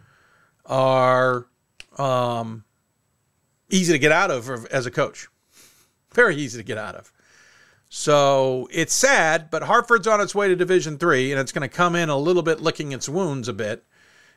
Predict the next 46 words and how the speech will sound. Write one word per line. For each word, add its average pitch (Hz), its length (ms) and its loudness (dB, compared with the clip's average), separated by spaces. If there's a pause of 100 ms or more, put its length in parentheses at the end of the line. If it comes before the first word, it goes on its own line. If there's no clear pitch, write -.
and 123 100 -10
we'll 117 80 -8
see 185 220 -2
how 156 240 2
it 139 80 0
is 135 440 -2
when 135 200 -4
it 131 60 -2
arrives 127 640 0
next 135 360 -4
year. 110 340 -2 (720)
Uh, 120 300 0
I 135 160 0
am 131 300 -4
not 180 320 2 (360)
expected 143 540 -2
to 123 60 -6
see 135 220 -6
them 123 340 -2
take 131 280 -2
over 110 400 -4
and 110 300 -8
be 117 100 -6
a 110 60 -6
dominant 110 540 -4
team 110 320 -8
in 117 60 -8
any 110 120 -8
way, 107 160 -6
shape, 107 300 -8
or 107 80 -10
form, 98 340 -8
but 107 80 -10
it 107 60 -8
will 107 100 -10
be 110 100 -8
f-, - 240 -18
fascinating 123 500 -2
to 101 60 -12
see 110 220 -8
how 110 140 -4
they 104 140 -8
do 117 260 -8
enter 110 240 -8
the 101 100 -12
division. 104 460 -12